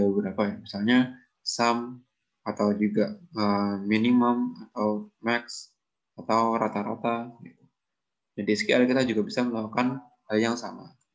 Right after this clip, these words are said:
Kita ke case berikutnya. Nah, eh, sama kita masih membuat summary, tapi bedanya sekarang case-nya adalah kita coba mendapatkan data nilai penjualan atau akun empat satu kosong kosong satu yang tertinggi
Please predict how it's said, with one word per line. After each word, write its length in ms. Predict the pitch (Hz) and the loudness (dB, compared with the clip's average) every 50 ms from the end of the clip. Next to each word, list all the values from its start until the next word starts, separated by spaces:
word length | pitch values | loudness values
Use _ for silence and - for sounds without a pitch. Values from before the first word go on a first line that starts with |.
| _ _ _ _ _ _ _ _ _ _ _ _ - | _ _ _ _ _ _ _ _ _ _ _ _ -12
Kita 320 | - - - 123 127 127 131 | -6 0 2 2 2 0 0
ke 160 | - 127 127 131 131 131 131 - | -2 0 0 0 0 -2 -4 -4
case 160 | 110 - - | -6 -6 -6
berikutnya. 480 | - - - - - - - - - - - - _ _ _ _ _ _ _ _ _ _ _ _ _ _ _ _ _ _ _ | -10 -10 -10 -10 -12 -20 -20 -20 -20 -20 -20 -20 _ _ _ _ _ _ _ _ _ _ _ _ _ _ _ _ _ _ _
Nah, 140 | - 104 101 107 - - _ _ _ _ _ _ _ _ _ - | -6 -6 -6 -6 -10 -20 _ _ _ _ _ _ _ _ _ -4
eh, 440 | - 107 104 104 104 104 101 101 101 | 0 2 4 6 6 4 4 2 0
sama 320 | 104 - 117 113 135 139 135 | -4 -2 0 2 2 2 2
kita 160 | 131 131 127 | 2 2 2
masih 200 | 123 123 131 123 | 2 2 2 0
membuat 200 | 110 107 104 104 | 2 2 0 0
summary, 400 | 104 95 92 87 87 104 117 123 | -2 -4 -4 -4 -2 -2 -2 -2
tapi 240 | 123 110 123 127 127 | 0 0 0 2 4
bedanya 440 | 107 101 87 98 98 104 117 123 127 | 2 2 2 -2 -4 0 2 2 2
sekarang 560 | 123 - 107 104 110 127 135 143 143 - - | 0 -2 -2 0 0 0 0 -2 -4 -10 -12
case-nya 320 | - - 113 - - 135 143 | -6 -6 -6 -4 -4 -4 -2
adalah 240 | 113 107 104 110 107 | -2 -2 -2 -4 -6
kita 360 | - - - 123 127 147 151 - _ _ _ _ _ _ | -10 -8 -4 -4 -4 -4 -6 -12 _ _ _ _ _ _
coba 340 | - 110 104 - 117 123 | 0 0 2 4 4 4
mendapatkan 560 | 131 127 110 104 101 101 101 95 - - 117 127 131 127 123 | 4 4 4 2 2 0 -4 -8 -4 -4 -2 -2 -2 -2 -2
data 240 | 104 98 95 - 127 127 | -2 -2 0 0 0 0
nilai 260 | 135 127 127 123 123 | 2 2 0 0 0
penjualan 480 | - 127 113 110 98 92 95 98 101 104 | 0 0 0 0 0 -2 -2 -6 -12 -14
atau 320 | 104 110 110 - - - | -16 -16 -18 -14 -10 -6
akun 320 | 107 113 - 143 139 135 | -6 -4 0 0 0 0
empat 240 | 123 127 123 123 - | 0 -4 -6 -8 -8
satu 160 | - - 113 | -14 -14 -12
kosong 240 | 113 123 107 - 117 - | -10 -10 -10 -12 -10 -10
kosong 340 | 110 110 - - - - - | -8 -8 -8 -10 -12 -14 -18
satu 160 | - - 113 113 117 | -12 -6 -4 -2 -2
yang 260 | 131 135 147 156 156 - _ _ _ _ _ _ _ | -2 -2 -4 -6 -12 -14 _ _ _ _ _ _ _
tertinggi 560 | - 123 123 - 123 123 113 101 - - - | -4 -2 0 0 0 0 0 -2 -6 -12 -18